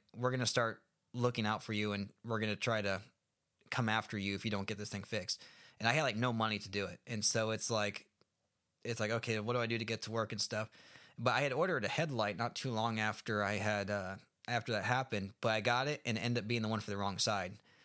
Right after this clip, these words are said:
So I tried fitting it in there. It just, in the way my light was curved, it just wasn't gonna fit. And I tried to fit in a couple, every time I got pulled over, I'm like, "Okay, I'm gonna see if I can get that to work, zip tie it in." It just wouldn't work. And so after the last time, I was like, um, 'cause I had made, like, a headlight kind of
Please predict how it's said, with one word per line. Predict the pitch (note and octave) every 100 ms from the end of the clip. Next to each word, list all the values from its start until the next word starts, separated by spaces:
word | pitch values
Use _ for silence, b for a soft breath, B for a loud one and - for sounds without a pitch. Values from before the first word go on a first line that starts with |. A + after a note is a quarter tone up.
| b
So | -
I | A#2
tried | D3+
fitting | C3 C#3+ B2
it | A#2
in | B2
there. | A#2+ A#2+
It | A2+
just, | A#2 -
in | A#2+
the | A2+
way | B2+
my | A#2+ A2+ G#2
light | G#2 A2
was | A2+ -
curved, | B2+ B2 A2
it | G#2
just | A2 -
wasn't | A2+ G#2 G#2
gonna | G2+
fit. | - G#2 - -
And | A2
I |
tried | G#2+ F#3
to | E3
fit | D#3 B2+
in | A#2
a |
couple, | - A#2 C3
every | C3+
time | C#3+
I | C3+
got | A2+
pulled | - A#2+
over, | A2 G#2 G#2
I'm | G2+
like, | G#2+ - b b b B2
"Okay, | A#2+
I'm | A#2+
gonna | A#2+
see | - C3+
if |
I | B2
can | G#2
get | A2+
that | A#2 -
to |
work, | A2+ A2+
zip | G2+ A#2+
tie | - B2
it | A2
in." | A2+ A2 A2+
It |
just | A#2 - - _ _ A2
wouldn't | G#2+ G2
work. | G#2 G2 B B B B B -
And | A#2+
so |
after | C3 C#3+ D#3
the | C3 G#2
last | A2+ B2 -
time, | C3 A2 F2+
I | A2+
was | G#2+
like, | A2 A2 _ _ _ _
um, | A2+ G#2+ G2+ G2 -
'cause | B2+
I | A#2+
had | A#2+
made, | B2+ A2+
like, | G#2 G#2
a |
headlight | - A#2+ A#2+ B2 A#2+ -
kind | - A#2+ B2
of | A#2+ A2